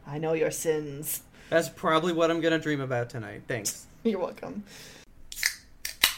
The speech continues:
Speaker 1: I think, I don't know, at Richard's office, I feel like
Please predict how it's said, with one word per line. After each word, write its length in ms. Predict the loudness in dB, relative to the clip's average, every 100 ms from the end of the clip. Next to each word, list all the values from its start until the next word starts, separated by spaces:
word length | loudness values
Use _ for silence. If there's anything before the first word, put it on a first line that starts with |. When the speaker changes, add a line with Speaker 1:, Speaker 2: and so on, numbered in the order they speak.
| -8 -20 -20 -20 -4
Speaker 1:
I 100 | -2
think, 360 | 0 -4 -6 -16 -20 -20 -4
I 40 | -2
don't 80 | 0
know, 100 | 0
at 60 |
Richard's 280 | 0 -2 2
office, 320 | 2 2 -2
I 80 | -4
feel 200 | -2 -2
like 280 | 0 0